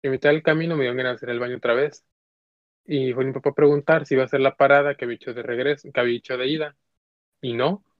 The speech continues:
dijo que no, que no nos íbamos a parar. Y no aguantaba, y no aguantaba, y no se quería parar. Y mi papá y yo nos fuimos hasta atrás.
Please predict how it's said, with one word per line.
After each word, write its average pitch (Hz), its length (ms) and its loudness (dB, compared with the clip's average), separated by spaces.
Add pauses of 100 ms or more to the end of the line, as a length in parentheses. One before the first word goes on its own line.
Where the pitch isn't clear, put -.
(160)
dijo 139 240 -6
que 131 140 4
no, 147 220 0
que 156 100 2
no 143 140 2
nos 143 120 -2
íbamos 147 180 -2
a 147 80 -2
parar. 135 360 2 (420)
Y 139 80 -4
no 123 100 0
aguantaba, 151 500 0
y - 20 -4
no 151 100 -2
aguantaba, 156 440 4
y - 40 0
no 139 100 -2
se 147 120 -2
quería 131 240 2
parar. 147 380 0 (760)
Y 180 80 -8
mi 139 140 -2
papá 135 240 2
y 139 40 6
yo 147 60 4
nos 143 80 -4
fuimos 156 240 -4
hasta 147 160 0
atrás. 170 360 2